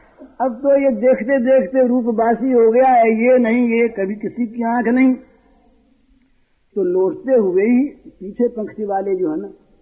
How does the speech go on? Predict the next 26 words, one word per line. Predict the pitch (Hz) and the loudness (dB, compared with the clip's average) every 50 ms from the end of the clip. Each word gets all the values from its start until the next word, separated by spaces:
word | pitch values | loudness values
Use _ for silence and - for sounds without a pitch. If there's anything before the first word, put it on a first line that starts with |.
| _ _ _ _ _ _ _ _ - - | _ _ _ _ _ _ _ _ -20 -10
सब | - - 311 302 269 | -4 -4 -2 -2 0
आतुर | 254 269 277 254 - 349 330 | 0 0 0 0 0 0 2
हो | 262 226 214 | 2 2 0
रहे | 190 180 175 | 0 -2 -2
हैं, | 175 190 | -2 -2
तो | 185 - 165 - | -4 -6 -10 -12
पूछते | - 170 202 208 - - - 240 | -10 -10 -10 -10 -10 -8 -6 -4
हैं | 202 156 190 269 | -4 -2 -4 -4
कि | 320 - - _ _ _ _ _ _ _ _ _ _ _ _ _ _ _ 240 226 | -6 -10 -16 _ _ _ _ _ _ _ _ _ _ _ _ _ _ _ -12 -8
गोपाल | 214 220 214 214 240 240 233 | -6 -6 -4 -2 -2 -2 -2
चंद्र | - 220 226 226 214 | -4 -6 -6 -6 -4
को | 190 185 | -4 -4
बनाना, | 165 160 151 151 143 135 135 - | -2 -2 -2 -2 -2 -4 -8 -8
पूछते | - 190 226 - - - 226 240 226 180 | -10 -10 -10 -10 -10 -6 -2 -2 0 0
हैं | 180 214 277 311 311 320 320 311 - - - _ _ _ _ _ _ _ _ _ _ _ _ _ _ _ _ - | 0 2 2 2 2 2 0 -4 -8 -14 -20 _ _ _ _ _ _ _ _ _ _ _ _ _ _ _ _ -18
तुमने | 320 - - - _ _ _ _ _ _ - 160 160 160 151 | -18 -18 -18 -20 _ _ _ _ _ _ -8 -6 -6 -4 -4
देख | 151 175 185 151 | -4 -4 -4 -4
लिया? | 160 165 165 185 185 165 156 - _ _ _ _ _ - | -4 -4 -4 -6 -8 -12 -16 -20 _ _ _ _ _ -16
<laughs> | - - - - - - - - _ - 160 | -14 -14 -14 -16 -18 -20 -20 -20 _ -10 -4
देखा | 175 208 247 - 254 247 | -2 -2 -2 0 -2 -2
तुमने? | 240 233 208 190 190 254 294 - - - 254 - _ _ _ _ - _ _ _ _ _ - - | -2 -2 -4 -4 -4 -2 -4 -4 -6 -10 -20 -20 _ _ _ _ -20 _ _ _ _ _ -14 -14
तुम | 311 - - 247 226 | -12 -8 -6 -6 -6
बड़े | 208 220 214 214 202 | -4 -4 -4 -4 -4
भाग्यशाली | 165 165 180 185 190 170 160 175 170 170 175 190 | -4 -4 -4 -4 -4 -6 -6 -6 -6 -4 -4 -2
हो | 185 180 170 | -2 -2 -2
भाई। | 151 165 | -4 -6